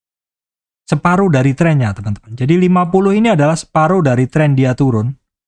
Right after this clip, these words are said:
Jadi tren turun ini sudah separuh berhasil dilalui. Eh, sebentar, saya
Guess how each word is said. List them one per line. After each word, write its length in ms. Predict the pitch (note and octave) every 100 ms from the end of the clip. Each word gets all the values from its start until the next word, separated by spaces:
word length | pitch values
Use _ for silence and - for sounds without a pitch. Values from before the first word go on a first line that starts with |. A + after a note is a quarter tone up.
| _ _ _ _
Jadi 220 | C3+ E3
tren 240 | F3+ F3 E3+
turun 320 | E3+ F3 E3+
ini 240 | F3 G#3
sudah 320 | A3 E3+ E3+ F3+
separuh 480 | D#3+ D#3 D3+ F3
berhasil 560 | F3+ C3 B2+ - D3+ C#3+
dilalui. 1600 | B2 D3+ D3+ _ _ _ _ _ _ _ _ _ - C#3 D#3 A#2
Eh, 140 | A2+ C3
sebentar, 400 | C#3+ D#3 C3 A2
saya 240 | C#3